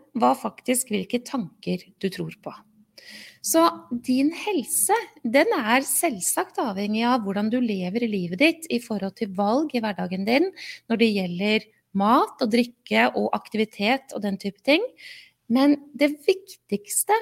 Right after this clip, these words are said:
altså som står øverst på den lista der, det er hvilke tanker du tror på. Om du er din egen beste venn, om du møter fra hjertet ditt med ubetinget kjærlighet, eller om du driver og dømmer for eksempel.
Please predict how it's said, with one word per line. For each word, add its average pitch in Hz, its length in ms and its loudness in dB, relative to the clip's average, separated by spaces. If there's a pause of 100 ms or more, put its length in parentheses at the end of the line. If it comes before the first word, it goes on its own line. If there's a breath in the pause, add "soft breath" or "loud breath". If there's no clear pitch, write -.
(120)
altså 247 180 0
som 285 220 2
står 277 320 0 (160)
øverst 220 800 -2
på 320 160 -2
den 262 80 4
lista 269 340 0
der, 247 220 2 (720 soft breath)
det 247 400 2
er 240 480 0 (320)
hvilke 233 320 0
tanker 190 400 -8
du 208 80 -4
tror 190 240 -6
på. 285 160 -2 (1120)
Om 226 160 4
du 233 160 2
er 214 400 4
din 240 160 4
egen 190 260 -2
beste 196 380 -4
venn, 240 240 2 (800 loud breath)
om 254 240 8
du 247 160 4
møter 254 960 4
fra 220 320 0
hjertet 214 560 -4
ditt 349 320 0
med 214 240 -2
ubetinget 196 640 -4
kjærlighet, 214 640 -2
eller 214 240 -2
om 208 160 -2
du 220 80 0
driver 196 320 -2
og 185 160 -10
dømmer 180 480 -4
for 285 160 -4
eksempel. 302 480 0